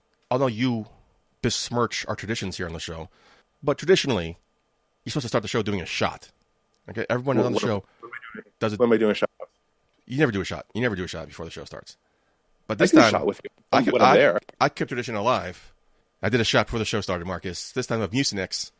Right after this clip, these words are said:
Speaker 1: for the first
Speaker 2: <laughs>
Speaker 1: time, and hopefully that's working, 'cause this, this cough is fucking killing me.
Speaker 2: That's, it's miserable.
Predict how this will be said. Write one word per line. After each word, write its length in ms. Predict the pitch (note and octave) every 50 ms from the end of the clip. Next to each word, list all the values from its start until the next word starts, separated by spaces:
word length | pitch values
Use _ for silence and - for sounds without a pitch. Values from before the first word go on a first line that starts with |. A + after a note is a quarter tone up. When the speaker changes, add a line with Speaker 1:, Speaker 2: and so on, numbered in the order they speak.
| _ _ _ _ _ _ _ _ _ _ - - -
Speaker 1:
for 80 | - B2+
the 60 | A#2
first 220 | G#2 A2+ A#2 A2 -
Speaker 2:
<laughs> 20 |
Speaker 1:
time, 320 | A2 G2 F#2+ F#2 F2 D#2+ D#2+ - _ _ _ _ _ _ _ _ _ _ _ _ _
and 80 | - G2
hopefully 200 | A2+ G#2 A2 F#2+
that's 160 | E2+ E2 -
working, 280 | E2+ D#2 - C2 C2 - - _ _ _ _ _ - -
'cause 200 | - F#2 F2 F2
this, 240 | G2+ G2 - - _ _ _ _ -
this 180 | G2+ G2+ -
cough 180 | - - F2+ -
is 100 | - -
fucking 200 | - F2 - -
killing 240 | - - - - C#2
me. 80 | - - - - - _ _ _ _ _ _ _ _ _ _ _ _
Speaker 2:
That's, 320 | - F#2+ F2+ - - - -
it's 160 | - - -
miserable. 440 | F#2 F2 D#2 - C#2+ D#2 D#2 D2+ -